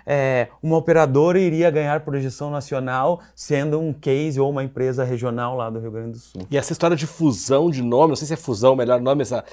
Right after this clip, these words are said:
Speaker 2: essa mudança, assim, cara, isso tem que ter um
Speaker 1: Não, é um tempo, é um, é mais do que, é, é muito planejamento, são horas de organização, porque se tu errar qualquer coisa que sai errado dentro do teu planejamento,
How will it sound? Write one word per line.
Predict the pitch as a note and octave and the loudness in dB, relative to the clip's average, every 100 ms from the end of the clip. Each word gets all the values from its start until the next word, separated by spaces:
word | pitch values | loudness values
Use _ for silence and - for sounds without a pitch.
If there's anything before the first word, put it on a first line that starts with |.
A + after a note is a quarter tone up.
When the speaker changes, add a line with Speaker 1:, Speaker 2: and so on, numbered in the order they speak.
| - | -16
Speaker 2:
essa | - D#3+ | -2 4
mudança, | E3+ D3+ A#2 D#3 G#3 F#3 C3 | 8 8 8 6 6 4 -2
assim, | - E3+ F3 - _ | -2 0 0 -4 _
cara, | - F3 | 0 2
isso | C#3+ D3+ | 2 -4
tem | - F#3 | 0 0
que | G3 | 0
ter | F#3 - F3+ | -4 2 2
um | |
Speaker 1:
Não, | G#3+ | 4
é | D3 | 2
um | G3+ | 0
tempo, | A3 E3+ G#3+ A3 D3+ | -2 -2 -2 0 0
é | F3+ | 0
um, | A3+ | 0
é | G3 F3 D#3 - F3 | 0 -2 -6 -14 -14
mais | B2+ C3+ A#3 | -4 -2 -2
do | G#3+ | -4
que, | - A3 F#3+ | -4 0 2
é, | C#3+ D#3+ | 2 2
é | C#3+ | 2
muito | D#3 A3+ | 2 0
planejamento, | A3 G#3+ F#3+ E3+ E3+ | 0 0 2 2 0
são | E3 D#3 C#3 | -2 -2 4
horas | D3+ G3+ G#3+ D3+ | 6 8 6 6
de | |
organização, | E3 D#3 D3+ C3+ A#2+ D#3 F3+ | 2 2 0 -2 -2 0 -2
porque | - G3+ | 0 -2
se | G3 | 4
tu | A3 | 6
errar | G3+ D#3+ G#3+ | 6 8 6
qualquer | A#3 G#3 G#3 | 6 2 2
coisa | G3 G3 F3+ | 2 2 2
que | D#3 | -2
sai | - F#3+ | 0 2
errado | F3+ E3 D#3+ | 6 6 4
dentro | B2+ D#3 E3 | 2 -2 -4
do | |
teu | D#3 | -8
planejamento, | D#3+ D3+ C3 C3+ C3+ F3+ G#3 | -6 -6 -4 -4 -4 -6 -8